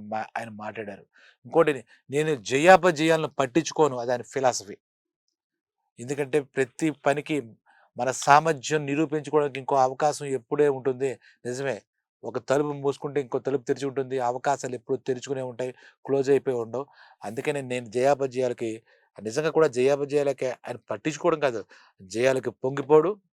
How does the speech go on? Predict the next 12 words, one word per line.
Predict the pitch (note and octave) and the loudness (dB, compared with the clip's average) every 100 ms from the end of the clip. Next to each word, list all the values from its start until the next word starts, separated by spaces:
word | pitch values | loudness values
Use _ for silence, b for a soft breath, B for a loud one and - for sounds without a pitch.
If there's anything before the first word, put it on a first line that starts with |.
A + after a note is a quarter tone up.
| _ _ - | _ _ -10
అలాగే | A2 G#2 | -8 -4
పరాజయాలకి | A#2+ B2 B2+ B2 A#2 | 0 2 0 -2 -4
ఎప్పుడూ | G#2 D3 C#3+ | -6 0 0
కూడా | C#3 B2+ A#2 A#2 b b b | 2 0 0 -4 b b b
కృంగిపోలేదు. | - D#3 D#3 C#3 B2 G2 _ _ G#2+ | -4 -2 0 0 0 -4 _ _ -12
అదే | A#2+ A#2 | -8 -6
స్థిత | - B2 A2+ | -6 -6 -4
ప్రజ్ఞత, | A#2+ A2+ A2+ G#2+ G2+ _ _ _ _ | -4 -4 -4 -8 -10 _ _ _ _
మన | A#2 A#2 G#2+ G2 | -6 -2 -2 -4
మహాభారతంలో, | A2 A#2+ A#2 A2+ A2 A2+ A2 | -4 -2 0 -2 -4 -8 -4
భగవద్గీతలో | A2 A2 G#2+ G#2 G2+ | -4 -6 -8 -10 -10
చెప్పినట్టు | - - G#2 | -12 -16 -14